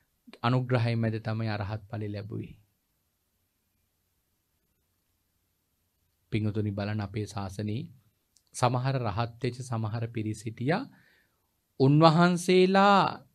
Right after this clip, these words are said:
භාවනා කරනකොට හරියට කරදර. දැන්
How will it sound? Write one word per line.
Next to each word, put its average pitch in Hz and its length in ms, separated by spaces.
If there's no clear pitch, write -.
භාවනා 135 600
කරනකොට 180 460
හරියට 190 540
කරදර. 139 460
දැන් 98 200